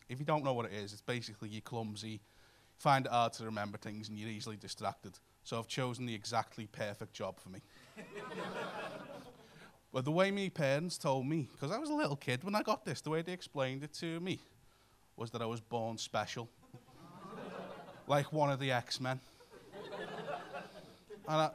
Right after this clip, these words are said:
you know, and I was like, "Yeah, that's cool, 'cause the X-Men were born with fucking razors in their hands or the ability to fly. What's my special power, Mum?" "Well, you'll never be able to tie your shoelaces."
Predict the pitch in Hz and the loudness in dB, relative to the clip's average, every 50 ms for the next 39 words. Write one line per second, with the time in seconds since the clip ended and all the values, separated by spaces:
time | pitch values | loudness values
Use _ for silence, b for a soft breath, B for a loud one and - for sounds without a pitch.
0 | - - 190 220 233 220 202 170 170 196 233 277 370 339 - - 156 147 123 208 | -2 -6 -4 0 4 6 6 8 8 8 6 4 4 2 2 2 2 2 0 0
1 | 302 311 294 330 349 - - - - 233 170 131 120 120 - 131 143 - - 170 | 2 2 4 2 2 0 -4 -4 0 2 2 2 2 0 -2 -4 -6 -2 2 4
2 | 180 185 185 - - 196 196 196 190 170 - 175 160 156 156 156 147 139 135 - | 4 4 4 0 -4 -2 -2 0 -2 0 2 4 4 6 4 4 2 0 -4 -4
3 | - 127 - - 123 117 110 95 107 120 127 156 170 170 180 175 185 185 190 190 | -4 -4 -4 -2 -4 -4 -4 -2 -2 0 0 0 0 -2 -2 -2 -2 -2 0 4
4 | 190 180 180 175 180 180 165 170 160 147 147 139 139 123 143 123 127 131 - - | 8 8 8 8 8 4 4 4 4 6 4 2 2 2 2 0 0 0 -2 -4
5 | 123 - 143 - - 127 123 139 175 180 - b b b b b b b b - | -4 -4 -4 0 4 8 10 10 10 8 4 b b b b b b b b 0
6 | 156 165 - - 165 147 139 151 147 - - 170 160 156 - 196 185 - - 180 | 0 2 2 4 4 6 6 6 4 2 2 2 2 2 0 -2 0 6 8 10
7 | 175 175 180 190 196 190 156 123 - B B B B B B B B B - 131 | 10 10 10 8 6 6 4 4 0 B B B B B B B B B 0 4
8 | 143 147 156 180 190 190 196 202 185 202 190 190 190 185 170 165 160 - 196 185 | 4 6 6 8 8 6 6 4 6 6 6 6 6 4 2 -2 0 4 6 6
9 | 175 175 180 156 - - 170 156 156 160 160 165 165 - - 165 123 - - - | 6 6 2 0 0 2 2 4 6 6 4 4 4 2 2 2 2 2 0 0